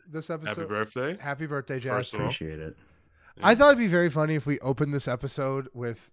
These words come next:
Speaker 1: us in the middle of singing Happy Birthday.
Speaker 2: I will
Speaker 1: <laughs>
Speaker 2: leave
Speaker 1: But
Speaker 2: right now.
Speaker 1: then
Speaker 2: <laughs>
Speaker 1: we,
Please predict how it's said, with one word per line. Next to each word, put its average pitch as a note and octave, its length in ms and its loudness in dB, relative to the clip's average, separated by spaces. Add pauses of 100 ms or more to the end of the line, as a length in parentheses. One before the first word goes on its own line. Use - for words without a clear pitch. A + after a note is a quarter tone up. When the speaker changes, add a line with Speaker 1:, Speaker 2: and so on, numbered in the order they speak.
Speaker 1:
us - 440 -8 (240)
in B2 160 -10
the A#2+ 60 -8
middle A2+ 320 -8
of A2+ 80 -10
singing A2 300 -14
Happy G#2+ 240 -10
Birthday. D#3+ 500 -12 (460)
Speaker 2:
I G#2 140 2
will G2 220 -6 (160)
Speaker 1:
<laughs> - 200 0
Speaker 2:
leave G2 480 -6 (120)
Speaker 1:
But D3 320 2 (160)
Speaker 2:
right - 200 -4
now. C#3 280 2
Speaker 1:
then G3+ 520 2 (260)
Speaker 2:
<laughs> - 260 -12
Speaker 1:
we, A#2 280 -6